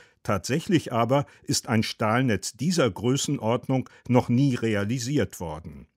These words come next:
Doch neunzehnhundertzweiundsiebzig, pünktlich zur Eröffnung der Heiteren Spiele, schwebt die wagemutige Konstruktion über dem begeisterten Publikum. Der Architekt hat sich über alle Konventionen und einen festgefügten Formenkanon hinweggesetzt,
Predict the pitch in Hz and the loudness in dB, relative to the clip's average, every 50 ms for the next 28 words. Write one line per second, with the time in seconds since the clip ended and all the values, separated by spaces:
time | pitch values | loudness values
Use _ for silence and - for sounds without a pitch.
0 | _ _ _ _ - 101 92 90 - - 110 113 127 123 - - 135 107 113 120 | _ _ _ _ -6 -4 -4 -4 -2 -2 0 0 0 0 -2 -2 -2 -2 0 0
1 | 117 107 - - - 117 113 120 110 107 104 - 160 160 _ - - 175 165 - | 0 0 -2 -2 -2 0 0 0 2 0 0 -2 -4 -6 _ -2 2 2 2 0
2 | - - - - - - _ - 160 180 214 - - 180 175 - - - - - | -2 -16 -20 -20 -20 -14 _ 4 4 4 4 2 0 -2 -2 -2 -4 -8 -8 -4
3 | 120 120 92 110 104 - 120 127 - - 151 147 131 - - 104 87 82 - - | -4 -2 0 0 0 2 0 0 0 2 0 0 0 0 -2 -4 -4 -4 -2 -2
4 | 110 120 - - 117 98 113 107 - - - - 160 175 180 170 180 170 - - | -2 -2 0 -2 -2 0 2 0 0 -2 -6 -6 -2 -2 0 2 2 2 2 0
5 | - - - - - - - 135 143 156 151 _ - 127 110 92 82 92 98 131 | -8 -20 -16 -10 -10 -4 0 2 2 2 0 _ -2 -2 -2 0 0 2 2 2
6 | 143 135 139 123 120 135 135 - 147 117 123 - - - 123 127 123 - - 127 | 2 2 0 2 2 0 -2 -2 -4 -4 -4 -4 -2 -2 -2 -2 -2 -4 -6 -6
7 | 110 - - - 143 131 135 135 131 - - _ - 160 139 131 135 131 110 101 | -6 -6 -6 -2 0 2 2 2 0 -2 -8 _ -2 0 0 4 4 4 4 4
8 | 113 117 110 104 139 - - 95 101 95 - - - 120 107 - 131 127 - - | 2 2 2 0 -2 -2 0 -2 0 0 -2 -4 -4 -6 -4 -2 -4 -4 -2 -2
9 | 139 120 - - 87 78 _ - - 78 73 73 76 _ _ _ _ _ _ _ | -2 -2 -2 -4 -12 -12 _ -12 -14 -14 -14 -16 -18 _ _ _ _ _ _ _
10 | _ - 120 120 139 139 - 170 151 - - 123 113 - _ - - - - - | _ -6 -4 -4 -2 -2 -2 -4 -4 2 4 2 2 2 _ -20 -20 -20 -20 -20
11 | - - - 117 - - 139 120 - - 147 113 127 - - - 123 147 160 - | -16 -2 -2 -2 0 2 -2 -2 0 -4 0 2 2 2 2 0 0 0 -2 -2
12 | - 143 139 139 127 127 120 107 - - 117 127 139 147 147 147 147 - 110 113 | 0 0 0 2 2 2 0 0 -2 -4 -2 0 0 2 2 0 0 -2 -2 -4
13 | 113 - 117 110 104 104 98 - - - 139 - - - - 127 - - - 143 | -2 -2 -2 -2 -2 -2 -2 -4 -4 -4 -2 -2 -2 -2 -2 -4 -4 -2 -4 -4
14 | - _ - 127 107 - - 117 127 135 135 127 - - 120 110 107 110 110 110 | -4 _ -4 -4 -4 -2 -2 -2 0 0 0 -2 -4 -4 -2 -2 0 0 0 -2
15 | 110 113 139 131 117 139 127 - - 160 127 98 123 123 117 - - - - - | -2 -2 -2 -2 -2 -2 -4 -2 0 0 0 4 4 4 4 4 0 -6 -6 -6